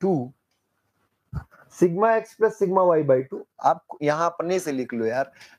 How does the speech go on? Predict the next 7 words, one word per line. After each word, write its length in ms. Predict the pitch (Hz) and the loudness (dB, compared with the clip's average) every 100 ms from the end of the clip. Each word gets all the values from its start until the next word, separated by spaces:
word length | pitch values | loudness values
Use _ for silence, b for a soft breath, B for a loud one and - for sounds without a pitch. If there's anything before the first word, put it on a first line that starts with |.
| 120 | -2
epsilon 500 | 151 170 180 208 202 | 0 0 0 0 0
one 240 | 196 139 - _ - | 0 0 -10 _ -4
maximum 840 | 147 180 202 - - 190 240 269 233 - | 2 2 2 -4 -18 -2 0 0 -4 -2
principal 680 | 202 208 170 - - 233 240 - - | 2 2 -2 -2 0 2 0 -6 -6
strain 460 | - - 247 233 120 98 _ _ _ | -6 0 2 2 -2 -20 _ _ _
equal 480 | 190 185 - 190 147 131 | -6 -2 2 2 0 -2
to 200 | 175 | -2